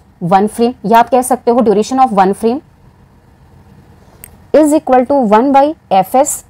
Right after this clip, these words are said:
is equal to one by eight kilohertz is equal to one by eight thousand is equal to one twenty five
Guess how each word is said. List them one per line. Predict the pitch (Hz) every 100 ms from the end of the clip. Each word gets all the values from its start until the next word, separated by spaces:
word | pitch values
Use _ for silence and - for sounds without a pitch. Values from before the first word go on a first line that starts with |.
| -
is | 247 254
equal | - 233 226
to |
one | 254 208 208 240
by | 240 247 - _
eight | 233 285 -
kilohertz | - 220 226 - 190 208 - - _ _ _ _
is | 226 233
equal | 233 - 196 175
to | 220 285 - -
one | 240 214 208 233
by | 233 269 -
eight | 220 262 - -
thousand | 180 170 202 254 - _ -
is | 202
equal | 202 - 190
to | 185 254 - _
one | 196 196 208 311 _ - -
twenty | 208 214 254 294 330 _ - -
five | 180 170 302